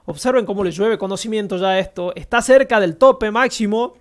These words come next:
creo yo, porque no conozco con los mods si habrá otro tope. Así que vamos a poner aquí book,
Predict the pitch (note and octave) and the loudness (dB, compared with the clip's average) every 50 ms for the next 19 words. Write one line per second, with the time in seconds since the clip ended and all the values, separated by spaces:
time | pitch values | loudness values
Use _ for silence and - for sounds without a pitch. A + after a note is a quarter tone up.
0 | _ _ _ _ _ _ _ - G3 G3 G3+ F#3 E3 G3 G3+ F#3+ F#3+ F#3+ - _ | _ _ _ _ _ _ _ -8 -6 -6 -4 -4 -4 -4 -4 -6 -6 -8 -10 _
1 | _ - G3+ - - - E3 D#3+ D#3 D3+ D3+ D#3+ E3 - F3+ G3+ G3+ - F#3+ E3 | _ -18 -18 -18 -14 -12 -10 -8 -8 -8 -10 -12 -10 -10 -8 -8 -8 -10 -12 -12
2 | F3+ E3 D#3 C#3+ E3 F#3 F3+ F3 F3+ - - - F3 D#3+ D#3+ E3+ F3+ F3 F3 - | -12 -12 -12 -8 -6 -6 -6 -6 -8 -12 -14 -12 -10 -8 -6 -6 -6 -6 -6 -10
3 | E3 E3 - A#3 A3 - - F#3+ G#3+ - - _ _ _ _ _ _ _ _ B3+ | -12 -8 -6 -6 -6 -6 -6 -8 -10 -10 -12 _ _ _ _ _ _ _ _ -8
4 | B3 - B3+ C#4+ C4+ B3+ A3+ G3 G#3+ A3 A3 G#3 G#3 G3+ - G3 E3 D3 F3 B3 | -6 -2 0 2 2 2 2 0 -2 -2 -2 -2 -2 -2 -4 -6 -8 -6 -6 -6
5 | D4 D#4 - - | -6 -6 -6 -10